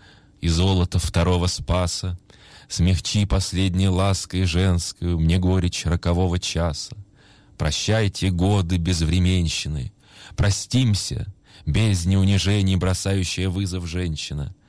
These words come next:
Я поле твоего сражения. Прощай, размах крыла расправленный, полета вольное упорство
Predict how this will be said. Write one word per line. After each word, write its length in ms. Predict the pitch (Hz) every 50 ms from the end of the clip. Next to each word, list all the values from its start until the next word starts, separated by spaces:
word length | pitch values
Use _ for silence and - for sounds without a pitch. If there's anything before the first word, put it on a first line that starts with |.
| _ _ -
Я 360 | - 73 73 90 98 98 85 - _ _ _
поле 380 | - 92 98 104 104 90 87 90
твоего 440 | - - 76 85 87 85 85 90 92
сражения. 840 | 87 - - - 85 90 80 85 90 87 85 82 78 76 78 76 - - - - - - - - - - - - -
Прощай, 680 | - - 87 92 - - - - 101 104 110 110 107 101
размах 680 | 98 98 101 98 85 82 82 90 101 104 87 - - -
крыла 520 | - - 87 98 101 95 95 98 85 82
расправленный, 1080 | 87 90 85 - - - - - 73 73 78 76 62 67 64 60 58 57 55 90 82 _ _ _ - - - - - - - -
полета 540 | - 82 90 98 107 113 104 101 - - 87 85
вольное 500 | 82 90 92 90 85 80 78 78 78 78
упорство 840 | 78 78 71 - - 80 78 69 - - - - - 64 60 -